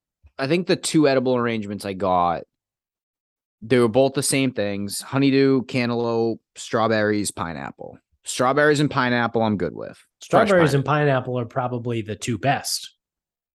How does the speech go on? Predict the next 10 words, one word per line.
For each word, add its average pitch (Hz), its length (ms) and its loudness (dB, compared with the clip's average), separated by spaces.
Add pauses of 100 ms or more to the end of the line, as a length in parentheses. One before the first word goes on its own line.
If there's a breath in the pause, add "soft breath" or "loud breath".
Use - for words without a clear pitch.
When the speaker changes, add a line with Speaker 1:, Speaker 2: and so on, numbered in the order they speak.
(160)
Speaker 1:
I 147 40 -4
mean, 143 100 2
they're 113 180 2
up 78 140 -4
there. 73 140 -6
They 95 100 -2
got 85 120 -4
their 58 120 -12
moments. 62 460 -16 (480 soft breath)
Now, 104 600 0